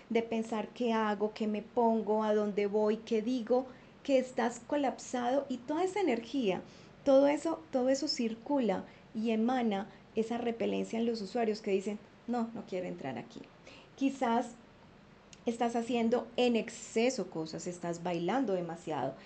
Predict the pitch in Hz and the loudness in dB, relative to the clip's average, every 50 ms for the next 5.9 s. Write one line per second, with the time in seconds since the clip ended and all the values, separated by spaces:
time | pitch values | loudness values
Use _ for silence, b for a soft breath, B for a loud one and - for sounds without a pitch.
0 | B B B - 196 196 196 - - 190 180 175 175 170 175 175 175 - - B | B B B -4 -4 -4 -4 -4 -2 0 0 2 2 2 0 0 -2 -6 -12 B
1 | B B B - - 233 226 - - 202 190 185 196 247 269 269 220 185 170 175 | B B B 2 2 2 2 0 -4 -2 0 0 0 2 2 0 0 -2 -2 -6
2 | 175 - - - 127 147 156 165 165 - - 170 175 - - 160 151 - - 185 | -6 -8 -8 -8 -6 -6 -6 -6 -6 -8 -8 -10 -10 -10 -10 -10 -10 -6 -2 0
3 | 240 269 240 196 185 160 175 - - - 110 156 160 165 - 190 175 175 185 202 | 2 4 4 2 2 0 -2 -4 -4 -4 -2 -2 -2 -2 0 0 0 0 0 0
4 | 185 185 185 208 - 254 226 - 220 196 175 170 175 185 175 175 175 180 175 - | 0 -2 -2 -4 -4 -6 -6 -6 -6 -6 -6 -4 -4 -4 -4 -6 -6 -8 -8 -8
5 | - 180 180 - - 208 202 202 190 190 190 190 - - - 190 - - | -8 -8 -8 -6 -6 -6 -4 -4 -4 -6 -6 -8 -10 -12 -12 -10 -12 -14